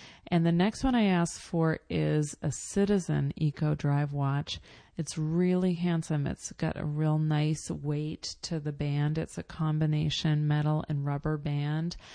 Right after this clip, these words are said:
and it's got a really big face. And he turns it over, and this one costs three hundred and sixty dollars.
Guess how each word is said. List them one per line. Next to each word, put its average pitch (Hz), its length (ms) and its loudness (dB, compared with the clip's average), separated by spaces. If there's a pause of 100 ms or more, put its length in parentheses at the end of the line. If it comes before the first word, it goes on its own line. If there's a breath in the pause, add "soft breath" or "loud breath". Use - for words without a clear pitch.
(200 loud breath)
and 160 140 2
it's - 180 -2
got 151 160 0
a 147 60 2
really 151 280 0
big 147 540 -2
face. 147 580 0 (460 loud breath)
And 190 160 4
he - 300 2
turns 208 380 0
it 185 80 2
over, 180 400 4
and 165 180 2
this 185 240 0
one 214 220 2
costs 165 640 -2 (100)
three 175 240 2
hundred 165 640 2
and 165 220 2
sixty - 880 -4 (140)
dollars. - 680 -2